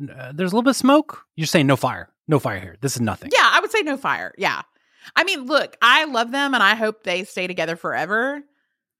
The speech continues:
Speaker 2: But I do miss them on the red carpet. So I hope he comes with her on all the Challenger stuff. Like, he shows up. 'Cause what's he doing?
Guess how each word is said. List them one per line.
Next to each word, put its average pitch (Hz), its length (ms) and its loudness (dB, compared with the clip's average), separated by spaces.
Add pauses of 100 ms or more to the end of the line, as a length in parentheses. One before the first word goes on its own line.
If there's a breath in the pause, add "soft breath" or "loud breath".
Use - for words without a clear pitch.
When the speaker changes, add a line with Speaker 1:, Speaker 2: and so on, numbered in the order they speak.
(180)
Speaker 2:
But 190 460 4 (380)
I - 180 -8
do 339 200 -2
miss 370 200 -8
them 311 120 0
on 262 80 2
the 233 80 2
red 208 160 0
carpet. 185 320 2
So 208 80 0
I 180 80 4
hope 269 280 0
he 294 180 0
comes 196 360 -2
with 180 140 -6
her 147 340 2 (340 soft breath)
on 185 120 4
all 165 120 6
the 151 100 -4
Challenger 135 480 -8
stuff. - 380 -10 (160)
Like, 165 220 -2 (100)
he 165 160 -8
shows 143 280 -4
up. 110 200 -2 (100)
'Cause 240 120 -4
what's 349 180 2
he 349 100 4
doing? 160 380 -2